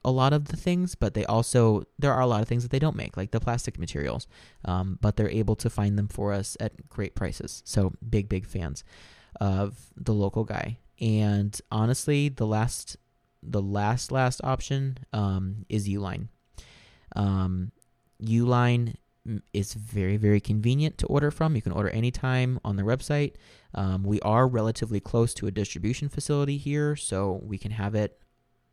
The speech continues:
very, very quickly. Um, but they can be a little bit ruthless as a company. So you just have to kinda keep that in mind and make your choices with, um, that understanding.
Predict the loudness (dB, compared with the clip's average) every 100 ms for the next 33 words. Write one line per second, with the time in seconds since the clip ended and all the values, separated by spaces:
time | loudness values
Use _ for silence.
0 | _ _ -14 -10 -2 2 2 0 -2 -4
1 | -6 -4 -4 -4 -12 -20 -16 -6 -2 -2
2 | -4 -4 0 2 2 -6 -18 _ _ _
3 | _ _ _ _ _ _ -20 -20 -20 -20
4 | -20 _ -2 0 2 0 2 2 4 4
5 | 2 0 2 2 0 -4 -4 -6 -4 -4
6 | -4 -6 -8 -4 -2 -2 -4 -14 _ -10
7 | -4 -2 -2 -6 -6 -6 -6 -4 -4 -6
8 | -8 -8 -8 -8 -6 -6 -4 -2 -2 -2
9 | -2 -4 -4 -6 -4 -4 -4 -8 -6 -8
10 | -8 -20 -20 _ -10 -8 -6 -8 -12 _
11 | _ _ _ _ _ -20 -14 -6 -2 -2
12 | -6 _ _ _ _ -2 0 0 -2 -2